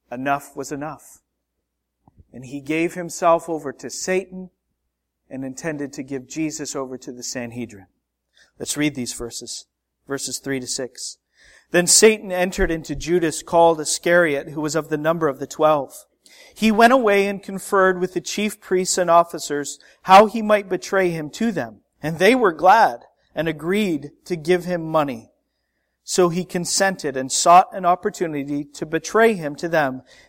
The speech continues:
in the absence of a crowd." Even as all of these powers are gathering against Jesus,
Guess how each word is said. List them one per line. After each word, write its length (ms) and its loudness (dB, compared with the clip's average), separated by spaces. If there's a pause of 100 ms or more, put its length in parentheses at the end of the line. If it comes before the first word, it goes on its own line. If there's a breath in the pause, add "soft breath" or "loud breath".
in 140 -4
the 160 0
absence 720 2 (300)
of 100 -2
a 60 -6
crowd." 500 -2 (1600 soft breath)
Even 240 2
as 180 2
all 220 8
of 120 -4
these 240 -10
powers 680 0
are 240 -2
gathering 640 -2
against 480 -8
Jesus, 600 -8